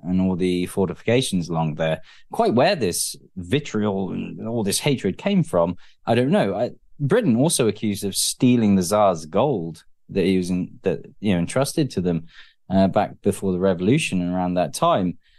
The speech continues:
Uh, I really don't know. But the point is that I've often made, uh, just earlier today, is that has become very much apparent to the Russian people. Putin's warnings over these years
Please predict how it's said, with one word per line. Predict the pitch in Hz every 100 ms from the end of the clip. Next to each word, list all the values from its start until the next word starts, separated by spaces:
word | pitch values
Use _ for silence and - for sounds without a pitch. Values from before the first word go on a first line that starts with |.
| - _ -
Uh, | 123 127
I | -
really | 165 202
don't | 127 120 160
know. | 180 104
But | 202 185 101 - -
the | 139
point | 147 - 277 247 -
is | 185 113 92
that | 120 113
I've | 123 120
often | 123 113 104
made, | 117 107 104
uh, | 98
just | 101 117 -
earlier | 107 98 92
today, | 95 123 165 90 82 - - _ - _ _
is | 117 104 -
that | 170 -
has | 143 127
become | 123 - 120 110 104
very | 87 92 139 170
much | 160 123
apparent | 123 - 117 87 76 - - _ _ _
to | - 101
the |
Russian | 101 95 - 92
people. | - 90 82 85 85 - - - _ _ -
Putin's | 131 127 107
warnings | 113 113 104 98 107
over | 104
these | 98 98 90 92
years | 107 90 82 82 -